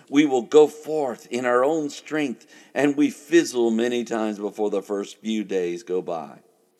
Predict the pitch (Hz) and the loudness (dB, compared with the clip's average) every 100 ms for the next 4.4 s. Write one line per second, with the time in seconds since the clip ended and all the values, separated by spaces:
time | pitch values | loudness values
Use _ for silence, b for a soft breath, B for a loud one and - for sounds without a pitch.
0 | b b b 110 120 - 127 175 175 - | b b b -8 -8 -8 -6 -6 -6 -8
1 | 135 131 - 117 95 107 120 110 92 85 | -10 -10 -10 -10 -8 -8 -6 -4 -6 -10
2 | - 98 95 95 113 135 139 143 147 143 | -10 -10 -10 -12 -12 -10 -10 -10 -10 -14
3 | b - 127 180 139 127 120 104 107 104 | b -8 -8 -8 -14 -12 -10 -8 -6 -6
4 | 92 85 80 - | -8 -10 -14 -16